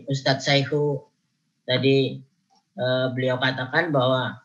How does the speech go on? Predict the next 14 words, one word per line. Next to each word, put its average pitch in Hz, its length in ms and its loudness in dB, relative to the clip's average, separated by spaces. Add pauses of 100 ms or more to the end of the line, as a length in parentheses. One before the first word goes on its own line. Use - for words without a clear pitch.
(140)
testing. 170 560 0 (560)
Jadi 131 240 0
testing 202 400 4
ini 233 160 4
penting. 214 560 -4 (880)
Jadi 139 640 0 (720)
kalau 160 640 2 (160)
di 151 180 0
Indonesia 156 480 0
itu 165 220 0
kenapa 170 500 0
positif 170 560 -6
rate-nya, 143 600 -6
artinya 156 580 -4